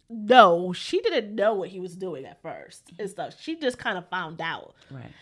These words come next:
Speaker 1: She was like, they was just, he was just, he was just always doing nice stuff. He would take her to go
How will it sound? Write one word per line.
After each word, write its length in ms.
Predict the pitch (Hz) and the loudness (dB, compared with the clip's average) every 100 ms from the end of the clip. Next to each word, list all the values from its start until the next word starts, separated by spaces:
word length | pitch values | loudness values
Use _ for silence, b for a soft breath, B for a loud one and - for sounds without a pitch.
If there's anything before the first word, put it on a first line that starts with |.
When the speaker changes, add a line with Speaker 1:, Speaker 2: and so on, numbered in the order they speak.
| b b b b - | b b b b -10
Speaker 1:
She 160 | - | -2
was 140 | 262 254 | 2 4
like, 160 | 254 | 6
they 160 | 247 302 | 6 4
was 180 | 311 277 | 2 0
just, 180 | 277 | 0
he 120 | 294 294 | 0 2
was 180 | 285 | 2
just, 320 | 269 269 - - | 2 0 -2 -8
he 200 | 262 302 | -4 -2
was 120 | 269 | -2
just 140 | 262 | -2
always 240 | - 269 254 | -2 -2 -4
doing 220 | 254 226 | -6 -4
nice 180 | 233 240 | -6 -6
stuff. 160 | - | -8
He 80 | 208 | -6
would 160 | 202 185 | -8 -6
take 220 | 214 - | -8 -8
her 40 | |
to 100 | 202 | -8
go 200 | 214 214 | -4 -4